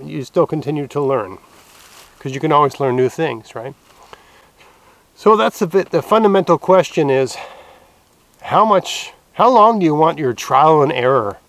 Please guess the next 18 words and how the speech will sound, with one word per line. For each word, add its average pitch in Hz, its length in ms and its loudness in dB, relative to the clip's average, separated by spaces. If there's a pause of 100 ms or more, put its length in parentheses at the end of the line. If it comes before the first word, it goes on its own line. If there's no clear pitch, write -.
(280)
stage 135 800 -6 (140)
of 117 300 -6
being 131 240 -2
a 110 80 -10
gardener 123 420 -2
to - 140 -16
be? 139 320 -6 (800)
How 135 140 0
much 175 280 0 (140)
error 127 500 2 (320)
do 135 80 -10
you 123 120 -4
want? 117 480 -2 (680)
How 214 140 -2
much 247 280 -2
error 170 360 2
can 165 260 -2
you 131 280 -4